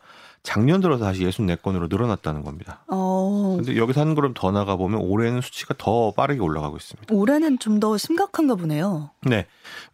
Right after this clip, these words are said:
Speaker 1: 구월까지 아홉 달 동안에만 이미 예순여섯 건이 발생을 했는데 일 년에 사분의 삼밖에 지나지 않은 시간이지 않습니까? 근데 벌써 작년에 발생한 총 사고 건수를 넘어선 겁니다.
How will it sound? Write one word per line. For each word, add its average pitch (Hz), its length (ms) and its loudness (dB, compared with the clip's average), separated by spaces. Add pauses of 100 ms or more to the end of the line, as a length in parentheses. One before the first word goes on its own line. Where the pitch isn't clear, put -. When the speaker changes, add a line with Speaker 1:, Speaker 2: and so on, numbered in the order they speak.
Speaker 1:
구월까지 139 880 2
아홉 107 340 2
달 135 260 2
동안에만 117 580 2
이미 98 340 2
예순여섯 110 460 0
건이 117 240 2
발생을 92 460 0
했는데 95 540 -2 (440)
일 143 140 0
년에 156 400 0
사분의 110 360 0
삼밖에 175 480 0
지나지 101 320 0
않은 92 340 0 (260)
시간이지 101 420 -2
않습니까? 82 640 -4
근데 117 240 -2
벌써 104 180 -2
작년에 95 560 0
발생한 90 440 -4
총 131 260 -2
사고 127 200 -2
건수를 120 360 -4
넘어선 95 400 0
겁니다. 78 240 -16